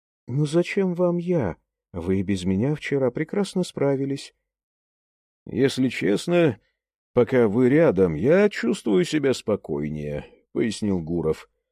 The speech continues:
«Несмотря на то, что я тут по службе, ваши парни ведут себя очень серьёзно. А вдруг им что-то не понравится?»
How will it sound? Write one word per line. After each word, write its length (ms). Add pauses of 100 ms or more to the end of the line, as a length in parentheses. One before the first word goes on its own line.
(380)
«Несмотря 600
на 140
то, 180
что 200
я 200
тут 200
по 120
службе, 800
ваши 540
парни 460
ведут 360
себя 300
очень 400
серьёзно. 840 (600)
А 140
вдруг 300
им 120
что-то 320
не 100
понравится?» 720